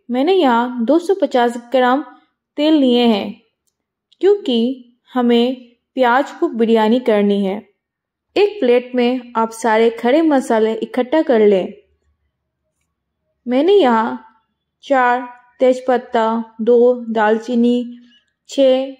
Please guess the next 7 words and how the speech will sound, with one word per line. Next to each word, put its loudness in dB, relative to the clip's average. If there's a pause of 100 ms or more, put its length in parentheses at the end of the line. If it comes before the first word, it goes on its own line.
(140)
लौंग, -2
छः 0
छोटी -4
इलायची, -2 (360)
दो 2
बड़ी 2
इलायची 0